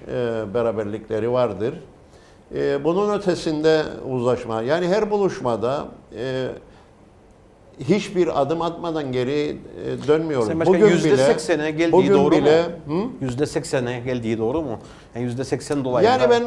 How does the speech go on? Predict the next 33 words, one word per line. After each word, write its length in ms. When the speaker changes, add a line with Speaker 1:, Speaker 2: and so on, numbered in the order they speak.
Speaker 1:
e, 160
hayır, 440
şöyle 340
söyleyeyim 500
size. 260
Bakarsınız 680
bir 100
iki 220
tane 380
konuda 640
uzlaşma 540
sonuna 460
kadar 300
olmaz 420
ve 160
o 320
ikisi, 600
e, 140
yüzde 540
seksene 540
bedel 280
hale 300
gelir. 320
Onun 260
için 280
bilmiyorum, 540
yani 300
Sayın 340
Kasulidis 640
attı 360
bu 80
yüzdeliği 540
ortaya. 560